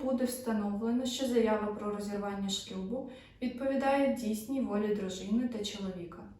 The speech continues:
і що після розірвання шлюбу не будуть порушені їхні особисті та майнові права, а також права їхніх дітей. Також суд має право надати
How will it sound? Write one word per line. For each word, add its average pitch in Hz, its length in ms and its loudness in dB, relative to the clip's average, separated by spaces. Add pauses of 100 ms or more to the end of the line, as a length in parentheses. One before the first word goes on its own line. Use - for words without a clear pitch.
(460)
і 254 60 -2
що 277 220 2
після 247 320 4
розірвання 226 560 4
шлюбу 214 460 -4
не 262 160 0
будуть 240 420 2
порушені 226 540 4
їхні 208 640 0
особисті 202 640 -4
та 202 180 -4
майнові 180 320 -2
права, 170 360 -10 (680)
а 240 80 -2
також 214 380 0
права 190 400 -4
їхніх 208 380 0
дітей. 180 440 -12 (400)
Також 294 400 0
суд 285 280 0
має 254 260 4
право 190 500 0
надати 220 320 2